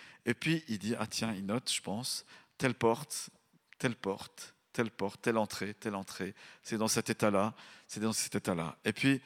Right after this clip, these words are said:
après, qu'est-ce qu'il faut faire ? Il aurait pu foncer tête baissée. On disait, « Ok, on remonte les manches, vous êtes avec moi les gars, trois, quatre, on y va, porte après porte. » Il n'a pas fait ça. Il a discuté avec les magistrats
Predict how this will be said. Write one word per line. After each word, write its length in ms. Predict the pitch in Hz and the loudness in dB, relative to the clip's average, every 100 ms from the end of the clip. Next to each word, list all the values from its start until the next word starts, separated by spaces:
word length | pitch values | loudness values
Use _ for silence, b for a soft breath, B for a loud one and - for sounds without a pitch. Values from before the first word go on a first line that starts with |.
| B B B B B B B _ | B B B B B B B _
après, 360 | 143 - 160 170 | 2 6 6 6
qu'est-ce 180 | 156 | 4
qu'il 120 | - 139 | 0 0
faut 140 | 123 | 0
faire ? 520 | - 104 82 69 - - _ _ - - | 2 4 4 0 -8 -16 _ _ 0 4
Il 120 | 139 | 6
aurait 120 | 156 | 6
pu 140 | 156 160 | 2 4
foncer 340 | 190 175 107 | 6 8 6
tête 240 | - 131 | 6 2
baissée. 500 | 110 123 - 110 92 - _ _ _ b b b b - | 4 4 4 0 -4 -8 _ _ _ b b b b -6
On 20 | |
disait, « 200 | 101 107 | -2 0
Ok, 240 | 147 - 120 98 - _ _ - | 0 2 2 2 -2 _ _ -2
on 80 | |
remonte 300 | 160 160 139 | 2 2 2
les 80 | 139 | 4
manches, 420 | 135 156 170 - - | 6 6 6 2 2
vous 100 | 127 | 2
êtes 120 | - | 4
avec 180 | 139 143 | 4 4
moi 180 | 147 | 2
les 80 | 151 | 2
gars, 300 | 139 147 160 B B B B _ | 4 4 4 B B B B _
trois, 160 | - 135 | 2 4
quatre, 360 | 151 151 - - | 4 4 0 4
on 120 | 175 | 6
y 100 | 180 | 8
va, 300 | 143 120 107 | 8 6 6
porte 240 | - 165 - | 2 2 0
après 220 | 151 151 | 2 0
porte. » 540 | - 117 104 - - - _ _ _ b b b | 4 4 4 -4 -8 -10 _ _ _ b b b
Il 60 | 113 | 0
n'a 80 | 120 | 2
pas 140 | 147 | 2
fait 140 | 135 113 | 0 0
ça. 360 | - 78 71 - B B B B B B B _ | 0 -2 -4 -14 B B B B B B B _
Il 160 | 135 131 | 4 4
a 60 | |
discuté 480 | 107 160 - 180 143 | 4 2 2 2 2
avec 120 | 135 | 2
les 80 | 113 | 2
magistrats 760 | 101 101 107 - - 214 202 | 4 4 2 2 0 2 0